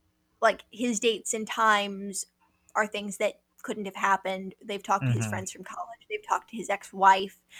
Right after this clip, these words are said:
Speaker 1: They've talked to everyone, and that was never a thing. Um, he was, like, briefly interested in Wicca, and that was the closest he got.
Speaker 2: Teh.
Speaker 1: And
Speaker 2: Well.
Speaker 1: yes, I'm going to,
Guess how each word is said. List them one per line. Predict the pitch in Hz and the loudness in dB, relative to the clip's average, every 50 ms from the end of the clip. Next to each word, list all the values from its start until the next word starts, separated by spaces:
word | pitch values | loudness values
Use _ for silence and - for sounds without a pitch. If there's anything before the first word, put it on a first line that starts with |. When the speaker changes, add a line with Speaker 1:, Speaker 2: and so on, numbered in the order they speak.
| - - - _ | -20 -20 -20 _
Speaker 1:
They've | - 214 214 - | -6 -6 -6 0
talked | 254 190 196 - | 0 0 0 -2
to | - - - _ | -8 -18 -8 _
everyone, | 233 226 214 190 208 208 202 190 190 190 175 165 131 147 180 185 208 220 247 _ _ | -2 -2 -2 -4 -8 -8 -8 -8 -6 -6 -4 -4 -6 -6 -8 -12 -14 -16 -16 _ _
and | - 220 208 196 190 185 185 190 190 185 208 - _ _ _ _ _ 233 240 | -6 -4 -2 0 0 -2 -2 -6 -10 -14 -16 -20 _ _ _ _ _ _ -6
that | - 202 - - - | -4 -4 -4 -4 -6
was | 202 208 202 - | -10 -12 -10 -10
never | - - - - - | -12 -14 -12 -12 -14
a | - | -14
thing. | - - - - 247 - _ _ _ - - - _ _ _ | -14 -14 -16 -16 -18 -20 _ _ _ -20 -20 -20 _ _ _
Um, | - 254 240 226 208 202 196 190 196 196 208 208 - _ _ _ _ _ - - _ _ | 2 4 4 4 4 2 0 -4 -6 -10 -12 -12 -14 _ _ _ _ _ -20 -20 _ _
he | 254 - 262 254 254 - - | -12 -6 -2 -2 -2 -2 -2
was, | 208 202 233 220 233 240 - | 2 4 4 4 4 2 2
like, | 294 339 339 | 2 0 0
briefly | 247 220 - 226 220 226 - - 214 220 | -2 -6 -6 -6 -6 -6 -8 -10 -10 -10
interested | 214 - 220 - - 226 196 | -8 -10 -12 -10 -10 -8 -8
in | 214 196 - | -8 -8 -8
Wicca, | 208 202 - - - - - 220 208 - _ _ _ _ _ | -8 -10 -8 -8 -8 -8 -8 -8 -12 -16 _ _ _ _ _
and | 233 240 240 | -6 0 0
that | 233 - | 0 0
was | - 208 - | 0 -6 -10
the | 226 | -10
closest | - - - 202 208 - 185 - - | -8 -8 -10 -10 -10 -12 -16 -16 -16
he | - 196 | -16 -12
got. | - 190 - - | -10 -8 -8 -2
Speaker 2:
Teh. | - 165 156 151 151 147 131 120 - _ _ _ _ _ _ _ _ _ _ _ _ _ _ _ _ _ _ _ _ _ - | 2 4 6 6 6 6 4 0 -6 _ _ _ _ _ _ _ _ _ _ _ _ _ _ _ _ _ _ _ _ _ 0
Speaker 1:
And | 233 226 214 214 208 214 208 - - _ | 2 4 4 4 2 0 -4 -12 -16 _
Speaker 2:
Well. | - 110 107 113 127 147 147 117 101 98 - 98 - - - - _ _ - _ _ _ - | -8 -6 2 6 8 8 8 8 6 4 0 -4 -6 -8 -14 -20 _ _ -20 _ _ _ -6
Speaker 1:
yes, | 240 233 226 214 202 208 - | -2 2 2 2 2 0 -2
I'm | - 208 214 214 | -6 -8 -6 -4
going | 214 214 214 214 208 | -6 -6 -6 -8 -12
to, | - - | -14 -18